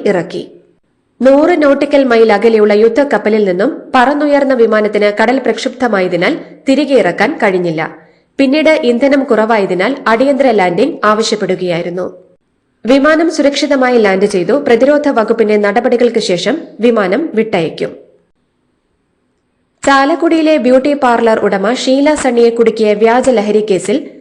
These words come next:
പ്രതിയായ ലിവിയ ജോസിന്റെ കുറ്റസമ്മത മൊഴിയിലെ കൂടുതൽ വിവരങ്ങൾ പുറത്ത്. ഒറ്റബുദ്ധിക്ക് ചെയ്തു പോയതെന്ന് ലിവിയ ജോസ് കുറ്റസമ്മത മൊഴി നൽകി. ലിവിയയ്ക്കെതിരെ സ്വഭാവദൂഷ്യം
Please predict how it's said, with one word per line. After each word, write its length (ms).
പ്രതിയായ 460
ലിവിയ 300
ജോസിന്റെ 360
കുറ്റസമ്മത 720
മൊഴിയിലെ 420
കൂടുതൽ 400
വിവരങ്ങൾ 360
പുറത്ത്. 360
ഒറ്റബുദ്ധിക്ക് 720
ചെയ്തു 300
പോയതെന്ന് 440
ലിവിയ 300
ജോസ് 360
കുറ്റസമ്മത 640
മൊഴി 180
നൽകി. 280
ലിവിയയ്ക്കെതിരെ 720
സ്വഭാവദൂഷ്യം 760